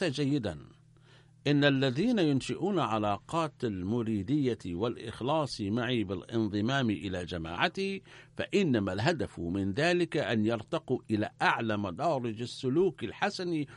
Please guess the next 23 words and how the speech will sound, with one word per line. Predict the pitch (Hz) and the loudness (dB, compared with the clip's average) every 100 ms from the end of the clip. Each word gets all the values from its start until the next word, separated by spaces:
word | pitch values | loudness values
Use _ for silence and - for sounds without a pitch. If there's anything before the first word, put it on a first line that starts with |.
| - | -10
والسعادة | - 160 - 156 123 156 185 151 190 196 | -2 0 2 2 4 6 4 4 0 0
والتقوى، | 165 131 180 - 180 - 98 67 - - - - - | 0 2 0 2 0 2 0 0 -12 -20 -20 -20 -12
ولكي | 76 101 131 131 135 135 | 2 6 6 6 4 4
لا | 127 127 | 6 8
يقترب | 127 123 - 196 220 180 | 8 6 2 2 4 4
منهم | 151 127 165 170 147 143 | 4 4 4 4 2 0
أي | 117 156 | 0 0
نوع | 131 143 165 143 135 | 0 2 2 2 2
من | 156 120 147 | 2 2 2
الفساد | 139 127 113 - 151 113 | 0 -2 -6 -2 -2 0
والشر | 101 110 110 98 - 143 156 160 165 151 - - | -2 -2 -2 -6 -4 -4 -2 0 2 0 -8 -6
وسوء | - 120 - 147 156 | 0 0 2 0 2
السلوك، | 151 - 190 113 85 - 65 - - - - | -2 0 2 2 -2 -8 -12 -12 -18 -20 -6
ولكي | 92 110 113 123 113 | 2 6 6 4 2
يتمسكوا | 107 110 120 160 - 117 95 | 2 0 0 0 -4 -6 -6
بالصلوات | 80 - 98 95 117 123 120 | -6 -4 -2 -2 -2 -2 -4
الخمس، | 104 190 247 214 - - - - - | 0 4 4 2 -4 -10 -20 -20 -2
ولا | 104 127 | 2 4
يكذبوا | 113 143 147 139 131 131 104 | 4 2 0 -2 0 0 4
ولا | 131 | 4
يؤذوا | 120 135 92 123 113 - 139 | 4 2 0 0 0 0 -2
أحدا | 127 120 113 | -2 -2 -2
باللسان، | 87 110 98 92 - 139 147 139 | -2 -2 -4 -6 -2 0 0 -2